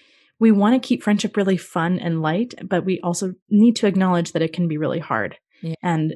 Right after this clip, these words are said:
Speaker 1: especially in adulthood, I just feel like it's a whole nother, a whole nother game to play. But could you please tell us a little bit more about your podcast? And I know that you have a new project coming out, First Friday with Friends. Can you tell
Speaker 2: Ooh,
Speaker 1: us a little bit about that?
Speaker 2: yes. Thank you for asking about that.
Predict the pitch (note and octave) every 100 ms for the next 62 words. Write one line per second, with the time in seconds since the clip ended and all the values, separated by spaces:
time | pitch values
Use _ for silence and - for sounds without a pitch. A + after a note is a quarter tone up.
0 | - F3 - F#3 - F#3 F3 F3 E3 D#3+
1 | D#3 - D3 D3 D#3 - - D#3+ D#3 D#3+
2 | D3+ - D#3 D#3 D3 D#3 - _ _ _
3 | - - A#3 A#3 G#3+ F#3+ F3 E3+ E3+ -
4 | D#3 D#3 D#3+ - - - _ F#3+ - -
5 | C4+ - D#4 D#4 E3 E3+ - G3+ G3+ A3
6 | G#3 F#3+ G3+ G3 F#3+ G3 F3+ G#3+ - G3
7 | F#3+ F#3+ F#3+ F3 F3 - B3 B3 D4 D#4
8 | D#4 - G#3 G#3 G#3 G3 G#3 G#3+ G3 G#3+
9 | G#3 G3 G3 G3 G3+ G3 - G#3 G3+ G#3
10 | G#3+ B3 B3 G#3 - F3+ E3+ E2+ - -
11 | F#3+ - - F3+ F3 F3 E3+ E3+ F#3 F3
12 | B3 C#4+ A3 F#3+ F#3+ A3+ A3 G#3+ A3+ F#3+
13 | A3+ G#3 E3+ D3+ - - - - _ _
14 | _ _ - F#3+ B3 G3+ D#3 C2+ D3+ F3
15 | - E3 C#3 C3+ D3 C#3